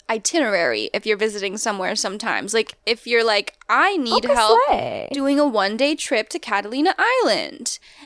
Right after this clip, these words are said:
Speaker 1: And then you can be like, "I don't want to do the golf carts," and it'll, like, redo, you know, it, it's, it's got
Speaker 2: Okay,
Speaker 1: some,
Speaker 2: love that.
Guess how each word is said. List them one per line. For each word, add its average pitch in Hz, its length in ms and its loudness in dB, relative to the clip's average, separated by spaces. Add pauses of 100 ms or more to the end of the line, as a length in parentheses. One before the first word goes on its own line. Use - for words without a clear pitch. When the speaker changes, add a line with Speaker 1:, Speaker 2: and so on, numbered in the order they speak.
Speaker 1:
And 254 200 0
then 254 500 2
you 233 180 -4
can 247 140 -2
be 233 180 0
like, 190 460 0 (260)
"I 285 140 2
don't 220 340 -4
want 208 360 -6
to - 140 -4
do 196 200 -8
the - 100 -6
golf - 400 -4
carts," - 480 -6
and 226 100 -6
it'll, 208 160 -4
like, 190 180 -4
redo, 196 760 -6
you 277 120 2
know, 302 200 4
it, 302 160 2
it's, 302 380 0
it's 311 220 0
got 381 240 4 (100)
Speaker 2:
Okay, - 60 -2
Speaker 1:
some, 277 280 6
Speaker 2:
love 247 280 2
that. 117 440 -4